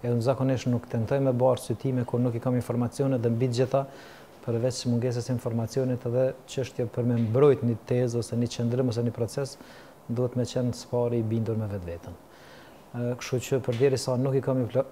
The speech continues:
informacionet e plota, mundem me qenë në nivel të spekulimeve, për shkak se jo rrallëherë nuk mundemi me u taku me Donikën për arsye objektive të vizitave të shumta që ja i realizon në nivel të shumë kontinenteve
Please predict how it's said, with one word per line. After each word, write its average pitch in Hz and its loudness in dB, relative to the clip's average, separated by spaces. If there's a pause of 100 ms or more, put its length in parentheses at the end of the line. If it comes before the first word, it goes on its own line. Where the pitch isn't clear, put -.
informacionet 123 -2
e 117 0
plota, 135 0
mundem 123 0
me 120 2
qenë 123 -2
në 117 0
nivel 117 0
të 110 -6
spekulimeve, 139 -2 (580)
për 120 -4
shkak 127 -2
se - -2 (480)
jo 131 4
rrallëherë 131 2
nuk 135 -2
mundemi 123 0
me 120 2
u 117 0
taku 123 -2
me 117 0 (160)
Donikën 139 -2 (180)
për 117 0
arsye 120 -2
objektive 123 -2
të 120 2
vizitave 113 -2
të - -10
shumta 120 -2
që 117 -4
ja 113 -4 (440)
i 135 2
realizon 120 2 (160)
në 120 0
nivel 113 -2
të 120 -2 (280)
shumë 123 -2
kontinenteve 113 0